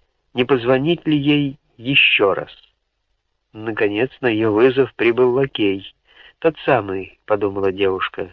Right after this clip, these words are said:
«который по приказанию лорда Харткорта принес ей поднос с едой». Мгновение Гордыня колебалась, затем медленно, на великолепном, почти классическом французском произнесла:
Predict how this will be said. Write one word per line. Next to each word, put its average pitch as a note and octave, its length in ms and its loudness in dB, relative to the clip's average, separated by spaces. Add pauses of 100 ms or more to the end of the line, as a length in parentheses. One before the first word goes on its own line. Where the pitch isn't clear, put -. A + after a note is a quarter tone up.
(140)
«который A2+ 320 -2
по A2+ 120 -4
приказанию B2 600 0
лорда A2+ 340 4
Харткорта A#2+ 720 0
принес A2+ 440 -6
ей A2+ 100 -2
поднос G#2+ 480 -4
с - 220 -20
едой». A#2 480 -8 (1700)
Мгновение C3+ 800 2
Гордыня B2+ 600 2
колебалась, A2+ 580 2 (120)
затем G#2+ 460 -2
медленно, G#2 920 0 (260)
на F#2+ 80 -6
великолепном, G2 760 0
почти F2 280 0
классическом A2+ 680 -2
французском A2+ 680 -6
произнесла: G2 680 -8